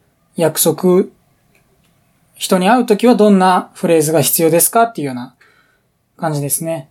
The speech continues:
例えば、工事現場で、えーと、建築士の人が作業所の人に会って、えーと、ここの現場のリーダーの人に会いに来ましたとかっていうシーンのイラストが書いてあるとか、そんな感じですね。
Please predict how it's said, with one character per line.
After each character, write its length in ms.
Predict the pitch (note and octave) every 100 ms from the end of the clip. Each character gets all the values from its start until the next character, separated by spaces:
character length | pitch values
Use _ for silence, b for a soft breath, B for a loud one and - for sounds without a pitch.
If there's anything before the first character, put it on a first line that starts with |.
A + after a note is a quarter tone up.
| -
例 280 | F#3 G#3+ G3
え 40 |
ば、 240 | A3 A#3+
工 240 | - F#3 F#3
事 160 | F3
現 240 | F#3 F#3+ E3+
場 160 | D3 D3
で、 380 | G3+ G#3 A#3+ _ _ _ _ _ _ -
え 520 | F3+ E3 D#3 D#3 D3+
ー 80 | D3+
と、 140 | D#3+ D3
建 260 | F#3+ F#3
築 240 | F#3 - G3
士 140 | E3
の 60 | C#3+
人 200 | - E3+
が 420 | G#3 - B2 -
作 240 | - F3 E3
業 140 | E3
所 120 | D#3
の 80 | E3+
人 200 | C#3+ E3
に 340 | F3 G3+ F#3+ -
会 160 | F3
っ 40 | F3
て、 440 | _ A3+ G#3+ - b b b _
え 260 | F#3 E3 D#3
ー 80 | D3+
と、 400 | D3+ D3 C#3+ D3
こ 140 | F3
こ 140 | F3+
の 380 | F3 F3 F3+ G3+ E3+
現 240 | F3 F3
場 140 | F3
の 220 | F3 E3+ - _ _ _ _
リ 180 | F#3+ F#3
ー 20 |
ダ 140 | F3 D3+
ー 20 |
の 100 | C#3
人 160 | B2+ D#3+
に 80 |
会 120 | D#3+ F3+
い 40 |
に 60 | D3
来 100 | D#3+
ま 140 | E3+
し 100 | -
た 260 | D3+ D3 D3
と 100 | D3
か 100 | C3+
っ 60 |
て 100 | -
い 200 | F3+ G3+
う 120 | G#3 b b b b _ _ _ _ _ -
シ 320 | - G3+ F#3+
ー 40 |
ン 80 | F3+
の 80 | A3+
イ 60 | G3
ラ 100 | D#3+
ス 80 |
ト 80 | -
が 100 | D3+
書 120 | D#3 D3+
い 40 |
て 80 | C3
あ 60 |
る 60 | A#2
と 80 | -
か、 80 | B2+
そ 160 | D#3+
ん 20 |
な 100 | C#3+
感 140 | C3+ C3+
じ 80 | B2+
で 80 |
す 140 | A#2 D#3+
ね。 160 | F3+